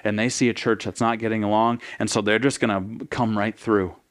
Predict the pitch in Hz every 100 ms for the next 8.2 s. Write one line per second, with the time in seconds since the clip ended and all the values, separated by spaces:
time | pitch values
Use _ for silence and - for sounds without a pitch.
0 | _ _ _ _ _ _ _ _ - -
1 | 139 - 185 143 139 147 196 175 165 127
2 | 135 135 117 127 127 - - 156 165 131
3 | 127 135 147 156 131 123 131 156 147 160
4 | 147 120 127 127 117 127 127 110 120 -
5 | - 139 170 165 - 127 151 175 147 117
6 | 123 160 147 - 160 180 - 160 147 160
7 | 190 180 135 - 170 165 165 143 139 143
8 | 160 165